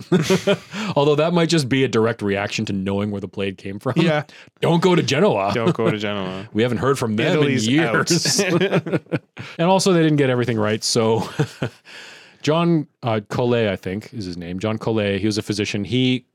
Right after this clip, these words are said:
Speaker 1: quote unquote, observed attendants that took care of latrines were immune.
Speaker 2: Hmm.
Speaker 1: He assumed.
Speaker 2: Okay.
Speaker 1: I'm a, I don't know how he got to that point. But anyway, he recommended that bad air was an antidote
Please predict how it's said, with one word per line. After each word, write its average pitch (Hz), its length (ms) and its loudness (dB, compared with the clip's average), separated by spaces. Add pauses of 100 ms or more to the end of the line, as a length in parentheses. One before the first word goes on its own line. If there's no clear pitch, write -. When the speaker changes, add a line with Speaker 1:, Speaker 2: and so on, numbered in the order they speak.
(100)
Speaker 1:
quote 127 180 -2
unquote, 117 300 -2
observed 104 760 0 (100)
attendants 165 540 -2
that 123 140 -2
took - 160 -4
care 123 160 0
of 101 140 -2
latrines 110 680 -2 (200)
were 98 180 0
immune. 196 460 -2 (180)
Speaker 2:
Hmm. 127 260 -4 (180)
Speaker 1:
He 90 420 -6 (420)
assumed. 80 580 -8
Speaker 2:
Okay. 113 440 -6
Speaker 1:
I'm 95 120 -8
a, 80 40 -12 (140)
I 110 80 -4
don't 101 100 -2
know 92 80 -4
how 92 260 -4
he 90 220 -6
got 82 260 -10
to 87 80 -10
that 82 180 -12
point. 87 300 -12 (880)
But 160 120 2
anyway, 180 300 4
he 240 200 2
recommended 151 800 2
that 104 440 -4
bad 123 420 -2
air 147 280 2
was 123 160 0
an 151 60 -4
antidote 120 600 -2